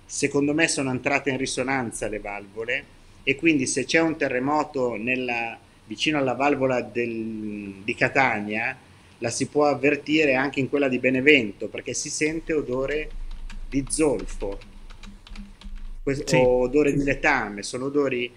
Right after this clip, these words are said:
Speaker 1: che, eh, di scarico della macchina. La valvola funziona come una valvola della pentola a pressione che si apre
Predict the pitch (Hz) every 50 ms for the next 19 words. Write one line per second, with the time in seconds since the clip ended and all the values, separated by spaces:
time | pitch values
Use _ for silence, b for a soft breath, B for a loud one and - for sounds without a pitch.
0 | B B B B B _ - 143 139 143 151 147 - - - - 110 107 107 110
1 | 107 107 107 104 104 104 101 120 131 - - - 147 131 123 120 127 135 135 -
2 | 151 139 123 123 117 113 110 110 117 139 135 120 - - - 101 95 95 104 110
3 | 113 139 147 139 131 127 127 123 - 123 113 - - 139 131 120 113 - 131 123
4 | 120 117 110 101 b b b b b b b b b - - 101 104 101 104 131
5 | 139 135 117 117 110 107 110 110 110 - - 131 120 113 - 113 110 - - 113
6 | - - - 143 139 131 117 107 104 113 135 160 185 190 - - _ _ _ -
7 | - - - - - 117 110 - - 165 151 139 131 127 123 - 151 151 156 165
8 | 175 175